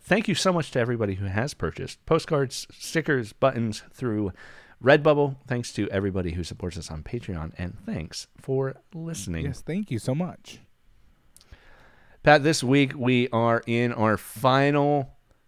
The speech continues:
Speaker 1: program. We've done six weeks of brackage. Well, we've done five weeks of brackage. This is week number six. Um,
Speaker 2: I already
Speaker 1: and you know what?
Speaker 2: consider myself done.
Speaker 1: I, I do.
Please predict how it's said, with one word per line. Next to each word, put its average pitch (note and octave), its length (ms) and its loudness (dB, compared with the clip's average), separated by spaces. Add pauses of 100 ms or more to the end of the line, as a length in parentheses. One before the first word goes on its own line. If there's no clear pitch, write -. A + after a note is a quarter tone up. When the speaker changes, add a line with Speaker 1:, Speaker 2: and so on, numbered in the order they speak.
(160)
Speaker 1:
program. A2 760 2 (420)
We've G#2+ 160 0
done A2 220 0
six - 440 -4
weeks C3 280 0
of A2 120 -8
brackage. A#2 580 2
Well, F#2 100 -2
we've F2+ 120 -2
done F#2 180 0
five F#2 300 0
weeks D2+ 200 -8
of E2 60 -14
brackage. D#2 360 -4
This G#2 200 0
is E2+ 140 -6
week E2 180 -4
number D#2+ 220 -6
six. - 400 -2 (640)
Um, G2 500 2 (1300)
Speaker 2:
I D3 120 0
already C3+ 140 6
Speaker 1:
and C3+ 80 4
you D3+ 80 2
know F#3 120 4
what? G3 160 4
Speaker 2:
consider G3 140 -6
myself - 300 -6
done. E2 240 -12 (1200)
Speaker 1:
I, C3+ 480 4 (1500)
I C3+ 80 0
do. A2 340 0